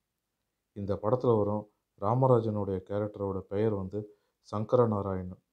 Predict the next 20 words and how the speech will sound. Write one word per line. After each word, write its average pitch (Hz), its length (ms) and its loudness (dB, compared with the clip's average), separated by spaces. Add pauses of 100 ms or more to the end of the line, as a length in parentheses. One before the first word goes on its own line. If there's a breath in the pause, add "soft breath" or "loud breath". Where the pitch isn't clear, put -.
(680)
இது 104 160 -2
என்னுடைய 104 560 -2 (260)
தாத்தாவோட 107 500 0
பெயர். 95 340 -8 (1300)
இந்த 101 240 -6
கதை 120 260 4
வந்து 110 260 -2 (420)
திருட்டு 135 340 2
கதையும் 107 360 -2
அல்ல. 95 180 -10 (640)
பாக்யராஜ், 101 540 -2 (220)
ஆர் 104 240 0
வி 113 120 2
உதயகுமார், 101 600 -4 (300)
ஆர் 110 220 -2
கே 117 140 -2
சுல்லிமணி 104 460 -4
எல்லாருக்குமே 104 460 -4
வந்து 95 280 -10 (380)
நன்றி. 98 460 -10